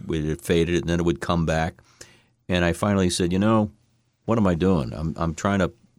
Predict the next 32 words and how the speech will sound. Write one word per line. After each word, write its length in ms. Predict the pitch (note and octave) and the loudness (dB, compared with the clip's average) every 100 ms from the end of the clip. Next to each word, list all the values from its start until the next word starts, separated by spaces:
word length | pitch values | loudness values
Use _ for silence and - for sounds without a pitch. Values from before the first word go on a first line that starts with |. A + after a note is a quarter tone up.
| - | -14
fool 380 | - G#2 G#2 | 0 2 4
everybody. 520 | G2 F#2+ F#2 F#2 F#2 - _ _ _ _ - | 4 4 2 2 0 -4 _ _ _ _ -12
I'm 100 | C3 | -8
just 120 | - | -2
gonna 160 | G2+ | -2
talk 260 | E2+ F2 E2+ | 0 0 0
about 300 | E2+ D#2 D2 | 0 0 -2
this 260 | D2+ C#2+ E2 | -4 -4 -6
and 80 | |
see 200 | D#2 - | -4 -2
what 160 | E2+ D#2+ | -2 -2
people 240 | E2 D2 | -4 -6
think. 340 | C#2 D#2 D2+ - _ _ _ - | -6 -4 -6 -8 _ _ _ -2
I'm 60 | |
not 120 | F#2+ | 0
looking 240 | A2 G#2 G2 | 2 2 0
for 120 | F2 | -2
sympathy 640 | - A2+ F#2+ F#2 F#2 F#2 - - | -2 -2 -2 0 0 0 -6 -4
or 220 | E2+ E2+ | 0 0
empathy. 480 | G2+ A#2+ - D2+ D2 | 0 -2 -2 -2 -2
I'm 100 | D#2 | -4
just 220 | E2 - | -6 -6
looking 180 | F2+ D#2+ | -4 -4
to 60 | |
see 120 | - | -2
what 120 | E2+ E2 | -4 -4
people 200 | D#2 D#2+ | -6 -6
think." 320 | F2+ F2 - _ _ _ _ _ - | -6 -6 -8 _ _ _ _ _ -6
And 260 | E2 D#2+ | -2 -2
when 140 | D#2+ E2+ | -2 -2
I 160 | E2 - _ _ - | -2 -6 _ _ -10
had 220 | E2+ D#2 | -8 -8